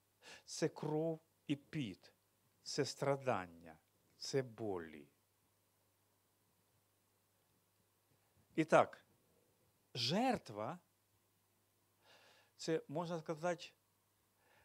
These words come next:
несправедлива плата. Несправедлива плата. Або, скажемо, давайте так, жертва — це плата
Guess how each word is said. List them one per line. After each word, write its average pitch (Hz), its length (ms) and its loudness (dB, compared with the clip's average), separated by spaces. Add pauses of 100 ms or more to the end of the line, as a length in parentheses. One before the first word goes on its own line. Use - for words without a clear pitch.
(140)
несправедлива 175 1200 0
плата. 120 800 -6 (680)
Несправедлива 143 800 -4
плата. - 300 -6
Або, 151 320 4 (460)
скажемо, 151 440 2 (120)
давайте 143 280 0
так, 101 180 -4 (380)
жертва — 185 460 0
це - 180 -2
плата 160 880 -4